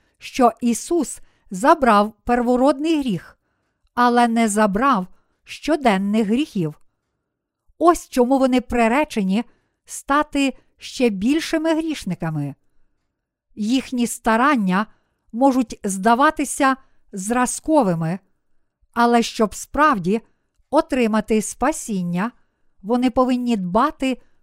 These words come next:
про щось інше. Ми повинні вірити в Євангеліє води та духа й таким чином отримати прощення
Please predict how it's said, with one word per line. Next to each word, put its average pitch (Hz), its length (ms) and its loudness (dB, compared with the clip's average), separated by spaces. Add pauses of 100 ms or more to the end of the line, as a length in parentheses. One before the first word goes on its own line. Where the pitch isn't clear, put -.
(120)
про 269 180 -2
щось - 480 -2
інше. 180 600 -6 (1000)
Ми 277 300 2
повинні 262 580 2
вірити 220 600 0 (460)
в 185 60 -6
Євангеліє 240 680 2
води 240 520 0 (280)
та 214 180 0
духа 202 600 -2 (500)
й - 180 -20
таким 247 380 0
чином 311 500 0 (380)
отримати 214 680 0
прощення 214 840 -2